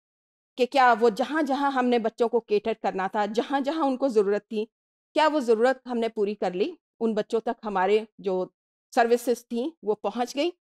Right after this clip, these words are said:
और फिर ये कि उसकी कॉस्ट और इफेक्टिवनेस,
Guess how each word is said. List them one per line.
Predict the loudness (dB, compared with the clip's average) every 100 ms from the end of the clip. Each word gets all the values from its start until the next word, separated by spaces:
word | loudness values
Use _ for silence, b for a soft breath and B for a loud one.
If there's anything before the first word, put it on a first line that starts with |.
| _ 0
और | 0
फिर | 2 0 2
ये | 2 0
कि | -2 -6
उसकी | -8 -6 -8
कॉस्ट | -4 4 6 4 2 _ _ -2
और | 0
इफेक्टिवनेस, | 0 -4 -2 -2 0 -6